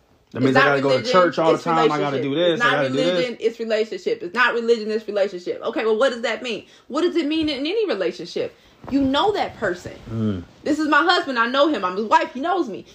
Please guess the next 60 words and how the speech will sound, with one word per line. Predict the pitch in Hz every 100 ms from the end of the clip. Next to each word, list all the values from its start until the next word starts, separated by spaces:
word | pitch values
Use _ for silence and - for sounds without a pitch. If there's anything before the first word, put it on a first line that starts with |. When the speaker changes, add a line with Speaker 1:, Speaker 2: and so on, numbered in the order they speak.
| -
Speaker 2:
We | 277 269
know | 262 330 427
each | 277 -
other. | 180 165 196
You, | 190 285
we | 302
want, | 277 302
we, | 285 247 208
we | 294 320
have | 285
gotten | 247 285
to | 302
know | 247 311 370
each | -
other. | 202 196
We | 220 262
know | 262 262 339 285 -
that's, | 220 269 285
that's, | - 320 -
we, | 277 277 262 214
you | 294
have | 277 277 339 320
that | 269 240
relationship. | 254 233 311 349 220 - 175
That's | 175 277 339
not | 311 311
complicated. | 330 381 - 277 196 208 - - _
That's | - 339
really, | 349 427 440 240
it | 285
really | 359 523
is | 339 508
what | - 190
it | 381
Speaker 1:
Yeah. |
Speaker 2:
means. | - 143 131 - _ _ -
Speaker 1:
Yeah. | 202
Speaker 2:
And | 294
God | 277 359 370
wants, | 370 370 -
and | 277 311
he | 339
desires | 359 294 285 370 370 359
to | 339 285
have | 302 349 339
it | 330
with | 320
us. | - 247 381 262 214 - - - -
Speaker 1:
And | 110 120
we | 131
Speaker 2:
That's | 127 147 403 -
a, |
Speaker 1:
overcomplicate | 311 311 -
it. | -
Speaker 2:
y'all, | 320 349 339 240 175
y'all, | 175 240 247
that's | 262 539 -
a | 220
big | 196 208 196
deal. | 233 151 143